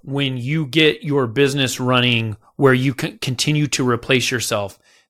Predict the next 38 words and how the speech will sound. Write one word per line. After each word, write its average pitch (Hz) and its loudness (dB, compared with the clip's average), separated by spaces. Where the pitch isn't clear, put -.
that's 135 -2
where 143 -4
the 123 -6
flexibility 120 -4
comes 135 -6
from, 151 0
both 135 0
financially 127 -2
and 123 -2
in 120 -4
terms 123 -4
of 110 -10
time. 104 -8
So 151 4
in 160 -2
the 139 2
short 165 2
term, 120 -2
you 147 0
know, 117 0
concerns 139 -4
about 135 0
a 120 -2
work-life 127 -4
balance, 127 -8
absolutely. 123 -4
And 147 -4
I 151 -2
think 156 -10
those 143 -6
conversations 139 -6
need 131 -8
to 123 -10
be 120 -8
had 117 -2
with 143 -2
your 123 -2
spouse, 120 0